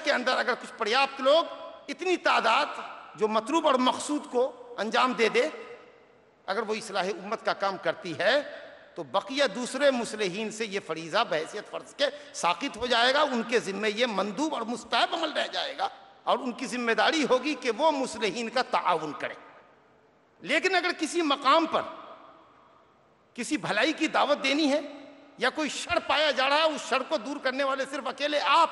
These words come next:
ہیں، کوئی بھی نہیں ہے، اور آپ جانتے ہیں کہ یہ خیر ہے، اس کی دعوت دی جانی چاہیے، اور یہ شر یہاں پنپ رہا ہے، اس پر قدغن لگنی چاہیے، اور آپ کو معلوم ہے،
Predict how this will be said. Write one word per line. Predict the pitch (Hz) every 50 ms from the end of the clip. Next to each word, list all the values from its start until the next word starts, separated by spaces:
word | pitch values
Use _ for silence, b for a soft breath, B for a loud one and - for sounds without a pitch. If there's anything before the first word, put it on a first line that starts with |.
| - -
ہیں، | - - - - - - - - - - - _ _ _ _ _ _ _ _ _ _ _ _ _ _ _ _ _ _ _ _ _
کوئی | - 165 226 320
بھی | 339 370 370
نہیں | 359 339 320 254 185
ہے، | 190 208 - - - - - - - - - - - - -
اور | - 156 196
آپ | 233 240 214 -
جانتے | 208 214 247 269 - 370
ہیں | 349 330 339 330 330
کہ | 320
یہ | 285 269 269 - -
خیر | 190 247 302 294
ہے، | 269
اس | 302 - - -
کی | 269
دعوت | 214 208 240 277 277 -
دی | 262 269
جانی | 294 294 294 320 302
چاہیے، | - 302 254 240 240 254 285 277 - - - - -
اور | - 185 214
یہ | 220 254 247
شر | - - - 330 370
یہاں | 339 339 285 240 330 330
پنپ | 311 262 294 311 311 294
رہا | 269 240 269 285 285
ہے، | 254 247 262 - - - - - - - - -
اس | - - -
پر | - -
قدغن | - - - 226 269 - 339 339
لگنی | 302 285 247 320 320
چاہیے، | - 277 254 208 190 185 202 233
اور | 214 202 202
آپ | 214 247 - -
کو | 269
معلوم | 247 226 214 240 294 370 381 359 277
ہے، | 185 147